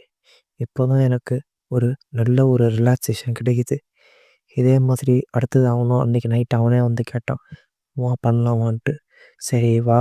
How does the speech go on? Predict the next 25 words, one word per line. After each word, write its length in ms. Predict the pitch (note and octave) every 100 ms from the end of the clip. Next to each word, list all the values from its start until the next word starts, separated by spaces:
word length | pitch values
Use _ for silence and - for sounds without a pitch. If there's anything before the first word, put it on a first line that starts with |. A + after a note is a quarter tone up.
| B2+
பண்ணலான்னு 420 | A#2 A#2 A#2 A#2
சொன்னேன். 320 | - A#2+ C3+ - _ _ -
இதே 200 | A#2 B2 B2+
மாதிரி 340 | B2+ A#2+ - E3+
நாங்க 260 | A#2 A#2
வாரத்துல 440 | A2+ A#2 B2+ - A#2
அஞ்சு 280 | A2+ B2 B2
நாள் 220 | A#2 B2+
பண்ண 160 | A#2 A#2
ஆரம்பிச்சோம். 460 | A#2 A2 A2 - - -
ஆனா, 240 | C#3 B2 A#2+ B2+
எனக்கே 380 | A2+ A#2 - B2+
ஓரளவுக்கு 400 | A#2+ A2+ B2 -
மேல 160 | A#2 A#2+
பயம் 320 | A#2 A#2 B2
வந்துடுச்சு. 380 | A#2 A#2 - - - - - _ -
ஏன்னா, 160 | A#2 C3
இப்ப 240 | E3 A#2 B2+
அவனுக்கு 300 | B2 A#2+ A#2 A#2+
இருபத்திரெண்டு 500 | B2 B2 - A#2 A#2
வயசு. 220 | B2 -
நாலு 300 | B2+ A#2+ B2+ B2+
வ-, 220 | B2 -
நாலு 280 | A#2+ A#2+ B2
வருஷமாவும் 600 | B2+ - C3 B2+ B2 C#3